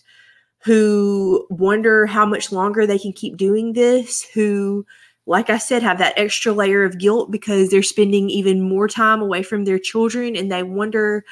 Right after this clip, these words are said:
if it's even paying off. They don't see the dollar signs going up in their business and they're questioning, "Is this worth it?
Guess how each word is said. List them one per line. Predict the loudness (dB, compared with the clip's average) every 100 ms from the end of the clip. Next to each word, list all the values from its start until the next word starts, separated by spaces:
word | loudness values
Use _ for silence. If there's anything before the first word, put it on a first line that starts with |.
| -20 -20 -20 _ _ _ 0
if | 2 4 2
it's | 2 0
even | 0 2 0
paying | 0 -2 -2 -2 -2
off. | 0 2 2 -2 -8 -6
They | -2
don't | 0 0 -2
see | -2 -2
the | 0 2
dollar | 2 2 0
signs | 0 0 0 0
going | 0 0
up | 0 -2
in | -2
their | 0
business | 2 2 2 0 -2 -14 -18 -20 -20 _ -2
and | 2 2 2 0 -2 -4 -8 -4
they're | 2 2 2
questioning, | -2 0 0 -2 -4 -4 -4 -6 -12 -14 -16 -18 _ _ _ _ _ _ _ _ _ 0
"Is | 4 4 4
this | 2 2 0
worth | -2 -4 -4
it? | -12 -14 -16 -20